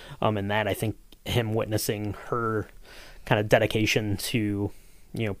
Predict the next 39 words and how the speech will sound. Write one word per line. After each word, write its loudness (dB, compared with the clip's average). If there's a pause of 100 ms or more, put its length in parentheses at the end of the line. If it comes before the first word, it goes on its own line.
preserving 0 (220)
the 2
legacy 0
of -4
her 0
father -2
and, -6 (320)
uh, 2
getting 2
the -4
truth 2
out 0
there, 0
I 0
think -2
that -4
that, 0 (420)
um, -4 (260)
is -2
kind 0
of -2
an 0
important 6
catalyst 0
for -6
him, 0 (160)
you 2
know, 0
going 0
into -2
that -2
final 0
act. 0
And 2
maybe 0
we'll 0
see -2
that 0
as -2